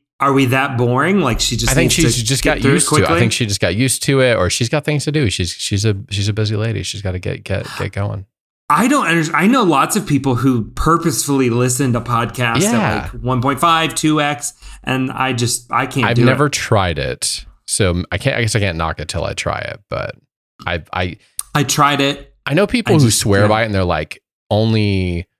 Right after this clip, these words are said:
Speaker 2: crazy people don't listen to it at one and a half times speed." I'm like, "I'm not in a hurry to burst through it." I, I'm almost trying to drag it out at times, so.
Speaker 1: No, podcasts are my, my happy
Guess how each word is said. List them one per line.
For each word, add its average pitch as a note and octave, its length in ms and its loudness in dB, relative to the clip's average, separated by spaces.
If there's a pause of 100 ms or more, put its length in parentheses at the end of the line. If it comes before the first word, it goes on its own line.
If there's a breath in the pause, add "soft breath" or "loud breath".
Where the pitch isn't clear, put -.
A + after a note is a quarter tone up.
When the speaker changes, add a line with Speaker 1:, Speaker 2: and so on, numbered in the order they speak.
(140)
Speaker 2:
crazy F2+ 380 0
people E2 300 -4
don't D2+ 360 -4
listen B2+ 380 0
to C3 240 0
it C#3 260 -2 (140)
at A#2 80 0
one A#2+ 180 2
and B2 80 2
a B2 40 0
half C#3 140 -2
times C#3 220 0
speed." D3 300 -2
I'm A2+ 120 2
like, G#2 220 0 (500)
"I'm B2+ 100 0
not F3 180 0
in F#3 60 -2
a C#3 180 0 (140)
hurry G2+ 680 0 (640)
to - 100 2
burst B2+ 640 0
through B2 160 2
it." B2 40 2
I, B2+ 160 -2
I'm B2+ 140 0
almost D#3 220 0
trying C#3+ 120 0
to G2+ 100 2
drag G2 340 -2
it E2+ 80 -2
out G2+ 200 0
at - 100 -8
times, - 380 -10
so. - 300 -2 (880 soft breath)
Speaker 1:
No, G3+ 200 2
podcasts A3+ 640 0
are D3+ 120 4
my, B2 840 0
my B2 240 0
happy G#2+ 720 -2